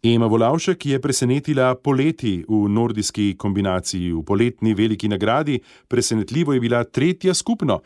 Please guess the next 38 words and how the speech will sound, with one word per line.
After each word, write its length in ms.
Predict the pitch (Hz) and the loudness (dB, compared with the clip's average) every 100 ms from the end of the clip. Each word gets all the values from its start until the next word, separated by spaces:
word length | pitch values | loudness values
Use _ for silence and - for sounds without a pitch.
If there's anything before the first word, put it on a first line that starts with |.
| - 95 | -10 -8
in 60 | 98 | -2
pravi, 220 | 98 101 | 0 0
da 80 | 98 | -2
se 120 | 101 | -2
veseli 300 | 101 120 147 | -2 0 0
nastopov 600 | 98 - 98 92 95 85 | -2 -2 -2 0 -2 -2
v 140 | 92 80 | -6 -6
planici. 460 | 92 101 95 95 - _ _ _ - | -2 -2 -2 -6 -8 _ _ _ -2
Na 80 | 110 | 0
predstavitvi 680 | 107 123 - 110 147 - 143 | 2 0 2 0 0 0 -2
pa 80 | 117 | 0
ni 80 | 113 | 2
bilo 200 | 110 107 | 2 0
tekmovalcev 680 | 104 107 101 104 107 - 107 | 0 0 0 0 -2 0 0
v 120 | 92 | 0
tehničnih 600 | 143 151 160 143 - 131 110 | -4 -4 -2 -4 -2 -4 -2
disciplinah 680 | 117 - 104 107 107 104 | -4 -4 0 2 2 2
alpskega 460 | 120 131 - 147 131 | 0 0 -2 -2 0
smučanja, 540 | - 143 110 87 82 - - | 0 0 0 -4 -8 -12 -8
ki 100 | 110 | -2
so 120 | 95 | 0
lep 240 | 120 110 | 0 0
dan 180 | 101 98 95 | 0 0 -2
izkoristili 640 | - 95 123 117 104 98 - - | -4 -4 -4 -2 -2 -2 -6 -12
za 200 | 82 80 | -6 -4
zadnji 400 | 117 135 127 123 | 0 0 0 -2
del 240 | 110 110 | 0 -2
priprav 480 | 110 98 98 98 95 | -4 -6 -2 0 -2
na 160 | 90 82 | -4 -4
veleslalomsko 760 | 110 117 - 98 92 87 - 110 | -2 -2 -2 -2 -2 -4 -6 -4
premiero 340 | 104 104 104 | -2 -2 -2
sezone 440 | 107 101 139 127 120 - | -4 -2 0 -2 -4 -6
v 120 | 139 127 | -4 0
Zeldnu 480 | 160 135 90 87 - - | 0 0 -4 -6 -8 -14
triindvajsetega 720 | - 135 98 98 - 104 98 98 | -2 0 2 2 0 -4 0 0
in 80 | |
štiriindvajsetega 800 | 90 - 113 95 90 90 104 90 | 0 0 0 2 0 -2 -4 -2
oktobra 480 | 90 - 147 131 110 | -2 0 0 2 -2